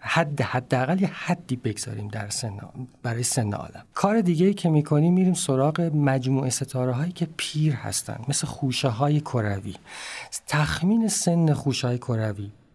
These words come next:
بر مبنای مدل‌های تحول ستاره‌ای که می‌شناسیم به ما یه تخمینی می‌ده. مثلاً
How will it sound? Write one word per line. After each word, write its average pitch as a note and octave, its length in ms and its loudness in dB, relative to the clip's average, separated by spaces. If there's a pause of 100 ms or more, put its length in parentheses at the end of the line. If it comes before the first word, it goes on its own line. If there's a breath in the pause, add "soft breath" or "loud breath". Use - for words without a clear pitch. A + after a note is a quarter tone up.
بر B2 240 0
مبنای D3 1000 2 (300 loud breath)
مدل‌های A#2+ 600 2
تحول G#2+ 560 -6
ستاره‌ای G#2+ 580 -4
که D#3 140 -2
می‌شناسیم D#3+ 800 2 (360 loud breath)
به C3+ 80 2
ما D3+ 120 4
یه F3+ 120 2
تخمینی C3+ 500 -2
می‌ده. G2 200 -6
مثلاً C3+ 580 0